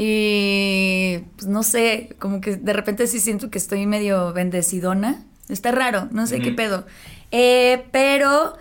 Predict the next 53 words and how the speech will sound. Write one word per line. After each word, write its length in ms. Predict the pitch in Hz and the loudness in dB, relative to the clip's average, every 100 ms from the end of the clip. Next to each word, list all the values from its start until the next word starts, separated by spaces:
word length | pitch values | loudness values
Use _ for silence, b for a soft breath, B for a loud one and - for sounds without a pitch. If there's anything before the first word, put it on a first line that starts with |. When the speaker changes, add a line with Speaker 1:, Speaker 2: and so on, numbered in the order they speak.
| B B | B B
Speaker 1:
creo 200 | - 294 | -2 0
que 220 | 311 285 | 2 0
ser 180 | - 294 | 2 4
lo 120 | 311 294 | 4 4
más 220 | 285 294 | 2 2
real 320 | 277 262 262 | 2 2 0
que 140 | 262 240 | -4 -8
intente 640 | - 226 220 233 233 247 233 | -4 -2 -2 -2 -2 -2 -4
ser 340 | 233 226 - | -4 -4 -4
y 80 | 226 | -6
contar 440 | 208 226 226 247 247 | -2 -2 0 0 0
como, 320 | 262 262 254 - | 0 0 -2 -4
todos 280 | 285 294 294 | 2 2 4
venden 240 | 277 269 269 | 2 2 2
la 80 | 220 | 2
vida 240 | 226 226 | 2 2
perfecta. 520 | 202 196 196 - 185 - B | -2 -4 -8 -8 -16 -10 B
Speaker 2:
Todo 240 | 131 135 | 0 0
mundo. 160 | - 262 | 2 2
Speaker 1:
Todo 220 | 262 262 | 2 2
mundo. 300 | 254 247 220 | 2 2 0
Y 140 | 247 247 | 0 2
yo 100 | 262 | 2
no, 340 | 269 294 269 | 4 2 0
a 140 | - 220 | 0 2
mí 100 | 233 | 4
me 160 | 240 240 | 4 4
vale 240 | 233 240 | 2 2
madre. 320 | 240 254 240 | 2 2 0
Es 120 | 214 | -2
como 260 | 220 233 226 | -2 -2 0
que 100 | 214 | -2
traigo 240 | 214 233 240 | 0 0 0
un 80 | |
pinche 280 | 233 233 233 | -2 -2 -2
grano, 240 | 226 226 226 | -2 0 0
me 120 | 208 | -2
grabo 220 | 196 202 | 0 0
el 200 | 202 196 | 0 -2
grano, 400 | 202 202 196 202 | 0 0 0 0
así 320 | 214 175 - 185 | 0 0 -4 -4
que 120 | 196 | -4
se 160 | 202 | -2
vea 260 | 180 175 175 | 0 0 0
cómo 180 | 185 180 | -4 -6
está 160 | 180 185 | -4 -4
amarillo 360 | 180 175 170 | -2 -4 -6
y 120 | 180 | -6
asqueroso. 640 | 175 175 - 185 185 185 202 - | -6 -8 -8 -8 -8 -8 -10 -8
Speaker 2:
Ajá, 260 | 247 - | -4 -2
Speaker 1:
O 40 | 196 | 0
Speaker 2:
sin 100 | 196 | 0
Speaker 1:
sea, 100 | 208 | 2